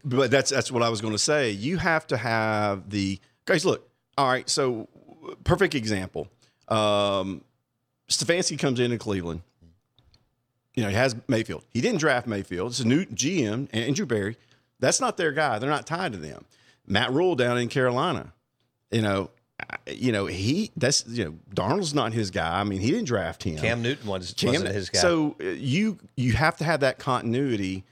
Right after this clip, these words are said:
Speaker 1: because you keep drafting in the top ten, top five. We've done it.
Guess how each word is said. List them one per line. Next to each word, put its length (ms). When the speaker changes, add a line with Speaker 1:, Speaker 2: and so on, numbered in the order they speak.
Speaker 1:
because 180
you 80
keep 200
drafting 480
in 80
the 60
top 300
ten, 320
top 240
five. 280
We've 180
done 220
it. 140